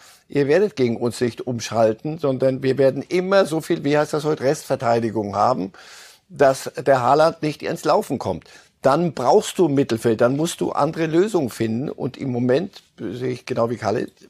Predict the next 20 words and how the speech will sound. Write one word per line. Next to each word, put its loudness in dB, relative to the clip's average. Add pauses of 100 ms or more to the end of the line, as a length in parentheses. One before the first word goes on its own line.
(360)
äh, 2
sehe -2
ich 0
die -2
anderen 0
Lösungen 2
nicht. -10
Weder 4 (400)
von 0
den 0
Figuren 0 (440)
noch 2
von 0
der 4
Art, 0
Fußball -2
zu -8
spielen. -8
Es -6
ist -8